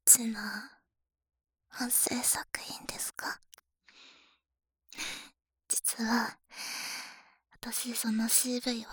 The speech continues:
務めさせていただきました。葉月優と申します。この度は、本作品を購入いただきまして、誠にありがとうございます。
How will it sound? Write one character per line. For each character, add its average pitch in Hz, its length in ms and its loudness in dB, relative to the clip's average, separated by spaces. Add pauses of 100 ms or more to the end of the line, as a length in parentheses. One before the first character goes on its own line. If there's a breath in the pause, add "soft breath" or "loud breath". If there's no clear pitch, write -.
務 254 340 4
め 254 60 6
さ 269 160 4
せ 220 140 -2
て - 160 -12
い 202 140 -14
た 226 160 -4
だ 262 140 0
き 269 160 6
ま 269 160 10
し - 180 2
た。 - 240 2 (720 soft breath)
葉 - 200 0
月 - 340 2
優 226 80 -4 (240)
と - 100 -6 (220)
申 - 200 6
し - 0 -
ま 285 100 -4
す。 - 260 -2 (1160 loud breath)
こ - 160 -4
の - 140 2
度 - 340 4
は、 - 320 4 (440)
本 269 240 4
作 - 360 4
品 - 240 -6
を - 40 -2 (200)
購 - 300 2
入 254 240 2
い - 80 -8
た - 160 -10
だ 269 120 -4
き - 180 -2
ま 302 120 0
し - 180 2
て、 - 160 -2 (800 loud breath)
誠 - 440 -2
に 254 160 2
あ 254 80 2
り 277 120 2
が - 160 -2
と - 100 -2
う - 180 2
ご - 60 -2
ざ - 200 -2
い - 100 0
ま - 140 -2
す。 - 240 -6